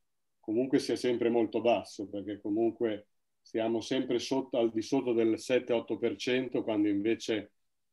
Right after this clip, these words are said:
credo che sia il primo mot-, uno dei primi almeno motivi insieme alla distrazione della, dell'incidentalità. Mi ricollego soltanto un attimo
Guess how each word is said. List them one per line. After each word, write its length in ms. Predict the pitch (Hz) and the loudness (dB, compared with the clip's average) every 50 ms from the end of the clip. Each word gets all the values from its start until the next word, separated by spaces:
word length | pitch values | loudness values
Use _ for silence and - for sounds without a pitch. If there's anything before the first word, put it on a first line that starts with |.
| _ _ _ _ _ _ _ | _ _ _ _ _ _ _
credo 300 | _ - 113 113 110 117 | _ -4 -2 -2 0 0
che 140 | 107 113 107 | 0 -2 -4
sia 520 | - - - 117 120 120 117 113 104 - - _ _ _ _ _ _ _ _ _ _ _ _ | -4 0 2 4 6 6 6 4 2 -2 -8 _ _ _ _ _ _ _ _ _ _ _ _
il 220 | - 107 104 101 101 - | -4 -2 -2 -2 -2 2
primo 640 | - 139 143 135 131 127 123 113 113 117 - - _ _ _ _ _ - - | 4 6 6 6 6 6 4 4 2 0 -2 -8 _ _ _ _ _ -2 0
mot-, 260 | 117 113 - - - - | 0 0 0 -2 0 2
uno 260 | 135 127 123 123 117 | 4 4 6 6 6
dei 160 | 113 110 104 | 4 4 2
primi 340 | - - 143 143 123 113 110 | 6 8 8 8 8 8 4
almeno 340 | 107 107 107 110 107 107 107 | 4 4 2 2 2 2 2
motivi 460 | 107 107 104 - - 120 117 107 110 | 2 0 0 -2 -2 0 2 4 4
insieme 340 | 107 104 - 123 120 113 110 | 2 2 2 0 2 2 2
alla 140 | 110 107 | 2 0
distrazione 880 | 104 104 101 - - 113 104 - - - 107 104 104 104 107 104 98 101 _ _ _ _ _ _ _ _ _ | 0 0 -2 -2 -2 -4 -4 -4 -2 -4 -2 -2 0 0 0 -2 -4 -8 _ _ _ _ _ _ _ _ _
della, 400 | - 101 107 110 104 104 104 110 | -10 -6 -4 -2 -2 -2 -2 -4
dell'incidentalità. 1200 | 107 104 113 110 117 110 107 - - 110 101 110 107 104 101 110 104 110 107 107 - 113 101 92 - _ _ _ _ _ - | -2 0 2 4 4 4 4 2 -2 0 2 2 2 2 2 2 2 2 2 2 0 -2 -2 -2 -4 _ _ _ _ _ -2
Mi 120 | 117 117 | 2 4
ricollego 520 | 120 127 123 - 135 127 135 147 147 143 147 | 4 4 4 4 4 8 10 10 10 10 10
soltanto 580 | 143 - 135 123 - - 135 135 135 135 131 | 8 6 0 0 4 4 6 6 4 4 2
un 100 | 123 127 | 2 4
attimo 560 | 127 127 127 - - 127 127 120 110 98 - | 4 2 2 0 0 2 4 4 2 2 -2